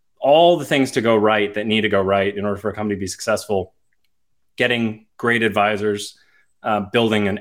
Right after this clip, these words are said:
outstanding team, raising capital, getting customers. You know, if you're in the field that I'm in, uh, healthcare, uh, it's extremely challenging to engage with customers, to, to,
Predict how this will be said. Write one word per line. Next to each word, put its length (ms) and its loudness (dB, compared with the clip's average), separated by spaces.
outstanding 460 -2
team, 480 -6
raising 360 0
capital, 680 0
getting 240 0
customers. 720 -2
You 80 -4
know, 100 0
if 100 -4
you're 120 2
in 60 0
the 60 -6
field 220 0
that 80 2
I'm 160 0
in, 300 -2
uh, 200 0
healthcare, 580 0
uh, 300 -2
it's 120 -12
extremely 680 -2
challenging 540 -2
to 100 -8
engage 260 0
with 80 -6
customers, 600 -2
to, 240 -2
to, 360 0